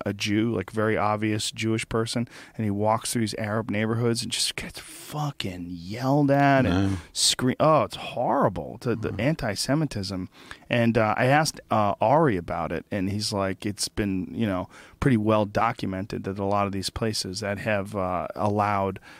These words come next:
Speaker 1: uh, pretty much anyone to immigrate to, that they develop these communities. And in these communities, they, you know, essentially hold on to some of the worst aspects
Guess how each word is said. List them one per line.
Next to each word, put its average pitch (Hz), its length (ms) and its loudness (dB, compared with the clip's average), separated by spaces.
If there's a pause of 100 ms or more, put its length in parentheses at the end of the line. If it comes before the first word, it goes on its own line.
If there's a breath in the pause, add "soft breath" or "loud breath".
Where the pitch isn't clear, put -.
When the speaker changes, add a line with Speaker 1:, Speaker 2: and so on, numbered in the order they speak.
(160 loud breath)
Speaker 1:
uh, 98 220 0
pretty 143 200 2
much 110 160 2
anyone 104 500 2
to - 140 -8
immigrate 98 480 0
to, 95 300 -6 (320 soft breath)
that 101 320 -2
they 104 240 -2
develop 101 420 -2
these 101 140 -4
communities. 131 680 2 (200 soft breath)
And 117 120 2
in 120 140 6
these 120 160 4
communities, 113 680 0
they, 104 280 -4
you 107 80 -2
know, 104 160 0
essentially 107 680 -2 (160)
hold 131 300 0
on 113 280 2 (120)
to 101 280 -2
some 120 240 2
of 107 160 -2
the 101 100 -2
worst 110 480 0
aspects 113 640 -2